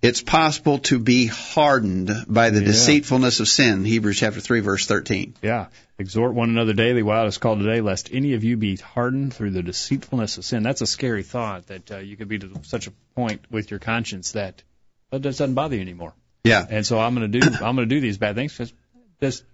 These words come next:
Speaker 2: I don't think it's that bad.
Speaker 1: And you can almost see how that would progress in the situation. Here, here's a guy at work, and there's this pretty woman who works where he works, and he's around her day by day, and he, and, uh, a little flirtation begins, you know, and he,
Speaker 2: Mm-hmm.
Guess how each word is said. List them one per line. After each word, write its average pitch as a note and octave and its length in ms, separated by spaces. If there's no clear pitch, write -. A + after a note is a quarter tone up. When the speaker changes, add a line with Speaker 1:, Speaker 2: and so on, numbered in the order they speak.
Speaker 2:
I A2+ 60
don't C3+ 180
think A2 160
it's A2 80
that A#2+ 140
bad. C#3+ 180
Speaker 1:
And F3+ 160
you G3 60
can G#3 100
almost G#3+ 300
see E3 100
how C#3+ 160
that B2 160
would A2 160
progress A2 480
in G#2 80
the G2+ 80
situation. G#2 560
Here, B2+ 180
here's E3 220
a A#2+ 60
guy A2+ 240
at A2 100
work, G#2 340
and G2+ 120
there's G#2+ 180
this G#2 220
pretty A#2 560
woman G2 460
who G2 160
works - 560
where F#2 140
he G2+ 180
works, F#2 420
and F2+ 240
he's A2+ 220
around G#2+ 240
her G2+ 80
day G#2+ 180
by G2+ 220
day, G2+ 280
and A2 120
he, A2 160
and, A2 360
uh, A2 300
a A#2 80
little A#2+ 240
flirtation A#2 720
begins, G#2+ 440
you G#2+ 80
know, G#2+ 200
and B2+ 80
he, D3+ 120
Speaker 2:
Mm-hmm. G#2+ 120